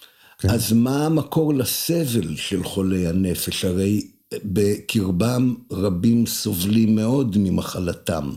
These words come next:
Speaker 1: כן, אבל שוב השאלה היא <clears throat> איזה בדיוק ומה, אנחנו לא יכולים לעשות פה הכללה גסה, כי צריך, אה, כל דבר לבדוק לגופו, אבל אני רק אגיד שבחברות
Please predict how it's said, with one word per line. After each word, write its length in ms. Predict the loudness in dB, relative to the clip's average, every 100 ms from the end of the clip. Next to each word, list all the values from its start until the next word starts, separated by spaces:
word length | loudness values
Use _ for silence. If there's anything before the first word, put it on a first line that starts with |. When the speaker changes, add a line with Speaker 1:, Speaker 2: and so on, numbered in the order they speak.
| -12 -20 -20 -6
Speaker 1:
כן, 240 | 0 2 2
אבל 180 | 2
שוב 280 | 2 2 0
השאלה 400 | 0 0 2 2
היא 140 | 2 2 0 0
<clears throat> 160 | -4
איזה 280 | 0 2 2
בדיוק 640 | 2 0 2 2 2 0 0
ומה, 280 | 0 2 2
אנחנו 280 | -2 0 0
לא 60 |
יכולים 200 | 2 2
לעשות 260 | 2 0 -2
פה 100 | 0
הכללה 420 | 0 0 0 0 0
גסה, 400 | -2 -2 -4 -4 -8 -18 -18 -6
כי 100 | -2
צריך, 480 | -2 0 0 -2 -2 -4
אה, 160 | -4 -4
כל 160 | -2 0
דבר 280 | 2 2 2
לבדוק 420 | 2 0 0 0
לגופו, 520 | 0 0 0 0 0
אבל 180 | 0 2
אני 160 | 2
רק 240 | 2 0 0
אגיד 380 | 2 2 0 0
שבחברות 880 | -4 -2 -2 0 0 2 0 0